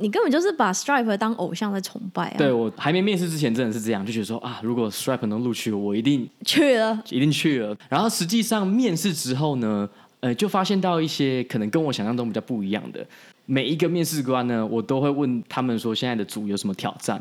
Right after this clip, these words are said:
Speaker 2: 啊，对他们讲最困难的事情是什么。他们每一个人都说，“哦，我们组要做的事情太多了，然后我们的人太少了。”所以换句话说就是生活品质很差。
Speaker 1: 嗯，就是每个人都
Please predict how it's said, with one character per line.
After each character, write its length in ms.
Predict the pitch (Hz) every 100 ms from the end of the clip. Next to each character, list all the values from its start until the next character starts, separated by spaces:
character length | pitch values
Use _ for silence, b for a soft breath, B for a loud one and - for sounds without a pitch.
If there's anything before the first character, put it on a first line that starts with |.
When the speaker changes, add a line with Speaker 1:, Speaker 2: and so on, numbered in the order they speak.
| -
Speaker 2:
啊， 160 | 139 127 _
对 140 | 147
他 80 | 127
们 60 | 117
讲 120 | 110
最 160 | 101 147
困 200 | - 156
难 140 | 113
的 80 | 104
事 160 | 101 127
情 120 | 104
是 120 | 98
什 180 | 110 -
么。 200 | - - -
他 160 | - 160
们 260 | 160 139 127
每 180 | 120 120
一 40 |
个 100 | 135
人 120 | 120
都 120 | 113
说 340 | 110 - 107 107 123
，“哦， 100 | - 104
我 140 | 107
们 160 | 104 107
组 160 | - 104
要 140 | 120
做 160 | - 117
的 60 |
事 140 | 101 -
情 180 | 101 95
太 320 | - 143 101
多 320 | 107 98 98
了， 180 | 92 107 B B B
然 120 | 110
后 60 | 113
我 60 |
们 80 | 107
的 80 | 104
人 260 | 95 101
太 220 | 107 151 110
少 320 | - 123 - -
了。” 120 | - - _
所 160 | - 143
以 120 | 135
换 200 | - 175
句 120 | 151
话 120 | 160
说 160 | 135 135
就 80 | 131
是 240 | 131 127
生 240 | 113 135 127
活 80 |
品 160 | 120 110
质 140 | 95
很 100 | 98 -
差。 320 | - 101 - - -
Speaker 1:
嗯， 260 | 214 190
就 160 | 208 202
是 60 | 208
每 220 | 208 185
个 180 | 196 190
人 220 | 185 185
都 240 | 208 208